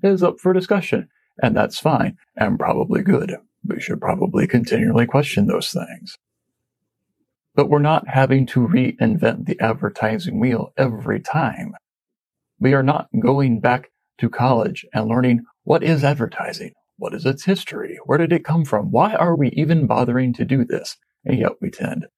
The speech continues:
to act that way. Even if you're starting with a brand new brand that you're building up from scratch, or you're establishing who is their audience,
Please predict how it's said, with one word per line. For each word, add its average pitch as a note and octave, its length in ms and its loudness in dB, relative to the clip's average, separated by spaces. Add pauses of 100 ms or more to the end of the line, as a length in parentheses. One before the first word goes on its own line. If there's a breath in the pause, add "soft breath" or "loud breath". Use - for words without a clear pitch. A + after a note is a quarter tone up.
(340)
to - 140 0
act F3 200 -2
that - 220 -4
way. - 320 -4 (260)
Even G#3 240 4
if F3 140 2
you're C3+ 100 4
starting C#3+ 540 2 (120)
with - 160 -2
a - 80 2
brand B2 300 0
new D3 120 2
brand - 500 -4 (260)
that - 140 -2
you're - 100 0
building - 380 0
up - 120 -4
from - 200 -10
scratch, - 640 -2 (1080)
or - 120 0
you're - 120 -2
establishing - 840 0 (600)
who E3 180 2
is D3+ 140 0
their D#3+ 200 2
audience, - 600 -2